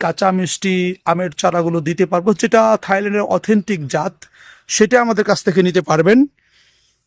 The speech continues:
দর্শক, আপনারা আজকে দেখতে পেলেন এই কাঁচা মিষ্টি আম। আমগুলো একটু উপরে থাকার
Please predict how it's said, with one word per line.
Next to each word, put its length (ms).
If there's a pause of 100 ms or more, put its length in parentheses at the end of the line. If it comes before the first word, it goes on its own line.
(140)
দর্শক, 480 (340)
আপনারা 300 (140)
আজকে 280 (160)
দেখতে 260 (100)
পেলেন 300 (220)
এই 80 (160)
কাঁচা 340
মিষ্টি 340 (240)
আম। 120 (580)
আমগুলো 420
একটু 120 (100)
উপরে 260
থাকার 220